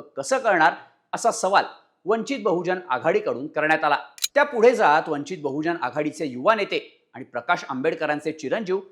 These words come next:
सुजात आंबेडकरांनी सुप्रिया सुळेंना एक प्रश्न विचारला. "जर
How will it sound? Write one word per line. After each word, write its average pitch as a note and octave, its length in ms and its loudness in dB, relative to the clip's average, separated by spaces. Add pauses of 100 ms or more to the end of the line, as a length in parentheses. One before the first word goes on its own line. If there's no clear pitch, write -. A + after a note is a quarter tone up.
(200)
सुजात G#3+ 420 0
आंबेडकरांनी F3+ 760 0
सुप्रिया G3 480 0
सुळेंना D#3+ 460 0 (360)
एक F3+ 160 -8
प्रश्न G3+ 260 -4
विचारला. D#3 400 -2 (460)
"जर C4 140 4